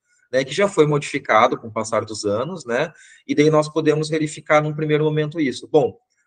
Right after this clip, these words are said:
ah, seguiu-se a regra, né, e, e chegamos, né, verificamos que sim, a concessão dos títulos, ela seguiu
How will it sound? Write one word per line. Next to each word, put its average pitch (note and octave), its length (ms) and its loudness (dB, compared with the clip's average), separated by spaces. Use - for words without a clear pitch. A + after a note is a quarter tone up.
ah, B2 200 4
seguiu-se F3 560 -2
a C#3 80 0
regra, B2+ 640 0
né, B2 260 -4
e, D3 320 -6
e E3 40 -6
chegamos, D#3 540 -2
né, B2 220 -2
verificamos A#2+ 640 -4
que F#3+ 140 -8
sim, D3+ 360 -6
a A2 100 0
concessão C3+ 560 -2
dos F#3+ 160 -8
títulos, D3+ 520 -2
ela B2+ 160 2
seguiu A#2+ 600 -4